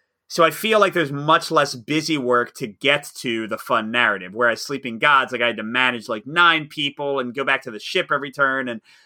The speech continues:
all this stuff. And I just wanted to, like, read cool narrative passages and have, like, make fun choices and have stuff happen.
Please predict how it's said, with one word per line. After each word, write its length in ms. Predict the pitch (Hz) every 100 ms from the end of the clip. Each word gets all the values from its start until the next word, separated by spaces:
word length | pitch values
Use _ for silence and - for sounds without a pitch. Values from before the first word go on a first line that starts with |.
| -
all 200 | 160 165
this 160 | 143 -
stuff. 320 | 165 139 -
And 80 | 135
I 40 |
just 140 | 131
wanted 160 | 139 127
to, 60 | 123
like, 140 | 113
read 240 | 113 123 107
cool 160 | 123
narrative 320 | 113 110 110
passages 400 | - 113 - 104
and 120 | 104 101
have, 260 | 110 101
like, 180 | 107 104 -
make 220 | 117 113
fun 200 | - 110
choices 360 | 104 110 110 104
and 100 | 104
have 120 | 104
stuff 260 | - 95 101
happen. 380 | 87 87 92